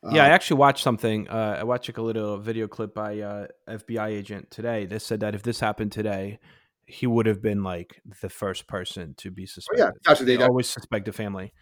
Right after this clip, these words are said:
Speaker 2: Rightfully or not, that's what, that's what they do. They look at
Speaker 1: Yeah.
Speaker 2: this, and there were ones that were suspected of a suicide job. But again, like we mentioned before, because Lindbergh's friends are saying, "No, this has to be a mob job," that's what they're looking in the first,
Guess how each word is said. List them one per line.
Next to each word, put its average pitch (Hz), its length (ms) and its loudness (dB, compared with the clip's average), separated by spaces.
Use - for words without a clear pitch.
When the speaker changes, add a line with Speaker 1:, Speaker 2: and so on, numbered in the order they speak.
Speaker 2:
Rightfully 190 380 12
or 139 60 12
not, 165 260 6
that's 127 180 4
what, 117 140 -2
that's 127 220 0
what 101 100 -2
they 107 100 2
do. 101 340 4
They 113 160 -2
look 127 200 0
at 110 60 -2
Speaker 1:
Yeah. - 60 -4
Speaker 2:
this, 123 120 -2
and 170 80 2
there 196 100 8
were 196 160 12
ones 147 280 8
that 135 100 10
were 127 80 0
suspected - 440 2
of 135 60 6
a 127 40 2
suicide 120 240 2
job. 151 280 4
But 120 80 -2
again, 143 240 2
like 127 160 0
we 120 80 0
mentioned 127 320 -2
before, - 480 2
because 127 400 2
Lindbergh's 135 400 4
friends 143 480 4
are 117 60 0
saying, 110 240 -2
"No, 117 140 0
this 107 120 -4
has 117 140 0
to 107 60 -8
be 113 80 0
a 107 60 0
mob 110 320 0
job," 107 300 0
that's 131 280 4
what 151 60 2
they're 135 100 8
looking 143 300 6
in 120 80 4
the 113 80 -2
first, - 440 -2